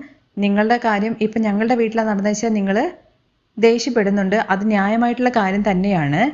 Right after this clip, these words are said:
അതെനിക്ക് മനസ്സിലാവും. പക്ഷേ നിങ്ങൾ ദേഷ്യം കാണിക്കേണ്ട സ്ഥലം ഇതല്ല. അടുത്തത് എന്താ ചെയ്യാൻ വേണ്ടി പറ്റുക എന്നുള്ള കാര്യത്തെക്കുറിച്ചാണ് ചിന്തിക്കുന്നത്" എന്നുള്ള കാര്യം പറയുമ്പോഴേക്കും, "ഇനി എന്ത് ചിന്തിക്കാനാണ്? ഞങ്ങൾക്ക് ഞങ്ങളെ മകളെ കൊന്നു കളയാൻ വേണ്ടി പറ്റുമോ?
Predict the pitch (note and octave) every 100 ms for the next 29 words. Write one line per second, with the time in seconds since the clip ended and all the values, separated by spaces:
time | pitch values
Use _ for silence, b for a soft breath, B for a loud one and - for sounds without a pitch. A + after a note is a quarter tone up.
0 | - A#3 C4 C4+ C4 A3+ F3+ F3+ G3 F3+
1 | G#3 G3 - G3+ G3 G#3 A#3 A3 G3+ G#3
2 | B3+ A#3 G#3 G3+ G#3+ A3+ G3 F#3+ G#3+ F#3+
3 | F#3 F3 D3 D#3+ B3 D#4+ - - G3+ G3
4 | G3 G#3+ A3+ G#3 A3 A#3 B3+ B3 A3+ A#3
5 | A3+ B3 G#3+ G#3 A3+ A3 A3+ A3+ G3+ A3
6 | A3 A3 A3+ A3+ A3 G3 G#3 G#3 A3 G#3+
7 | G#3 G#3 G3+ G3+ G3+ F#3+ F#3 F3+ G3 A3
8 | - G#3 G3 G3+ A3+ G#3+ G3 G3+ G#3 F3
9 | D#3 F3+ D#4+ B B B B - G3+ G3
10 | G3+ A#3 A3 A#3+ A3+ G3+ A3 B3 G#3 G#3+
11 | A#3 G#3 G#3 G3+ F#3+ G3 E3 F3+